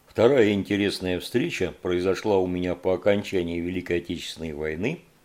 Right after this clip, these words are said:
на юге нашей Родины, на Украине, в городе Тульчине. Здесь в тысяча семьсот девяносто шестом, тысяча семьсот девяносто седьмом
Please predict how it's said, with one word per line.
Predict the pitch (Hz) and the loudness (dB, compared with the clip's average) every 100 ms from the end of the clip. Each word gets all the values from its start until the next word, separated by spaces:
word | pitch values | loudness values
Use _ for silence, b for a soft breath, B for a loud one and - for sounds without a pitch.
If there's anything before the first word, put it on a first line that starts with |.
| - | -6
на | 95 | -2
юге | 151 180 104 | -2 -2 -2
нашей | 95 90 90 87 | -2 -2 -4 0
Родины, | 110 123 147 147 - _ _ | 2 2 0 -4 -8 _ _
на | 90 | -6
Украине, | 160 - 104 87 85 82 80 b b b b 92 | -4 0 0 0 -2 -6 -8 b b b b -10
в | 90 | -8
городе | 101 110 107 98 | -2 0 0 -2
Тульчине. | - 101 90 - 98 90 71 - _ _ _ B B B 87 | -4 -6 -6 -4 -4 -4 -8 -14 _ _ _ B B B -10
Здесь | 101 175 - | -4 -4 -4
в | |
тысяча | - 104 - | -4 -4 -4
семьсот | 92 104 95 107 87 | -6 -4 -2 -4 -4
девяносто | 90 90 90 85 - | -4 -2 -2 -4 -8
шестом, | - 95 - - 139 | -6 -6 -4 -4 -4
тысяча | - 98 82 - | -4 -6 -8 -10
семьсот | - 87 - 90 78 | -10 -10 -4 -4 -4
девяносто | 85 87 85 - 87 | -6 -4 -6 -10 -14
седьмом | - 87 90 80 | -10 -6 -6 -8